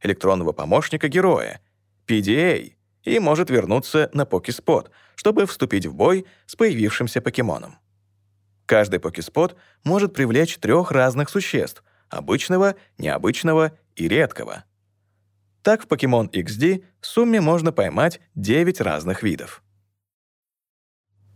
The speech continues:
Орды. Шестое поколение ввело в игру механику орды. Раньше дикие покемоны появлялись только в одиночку или вдвоём в тёмной траве пятого поколения,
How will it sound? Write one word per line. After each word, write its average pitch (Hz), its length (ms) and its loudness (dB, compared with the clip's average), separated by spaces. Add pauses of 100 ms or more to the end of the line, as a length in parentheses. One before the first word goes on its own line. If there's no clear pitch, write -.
Орды. 101 540 2 (1300)
Шестое 214 440 0
поколение 180 600 2
ввело 131 320 2
в 110 80 0
игру 104 180 -2
механику 135 720 -2
орды. 131 480 0 (580)
Раньше 180 400 2
дикие 131 320 0
покемоны 180 640 -2 (220)
появлялись 185 500 2
только 165 380 0
в 131 40 0
одиночку 147 720 0 (200)
или 214 160 2
вдвоём 120 520 4
в 180 60 -8
тёмной 117 360 0
траве 107 360 0
пятого 107 340 -2
поколения, 113 680 -2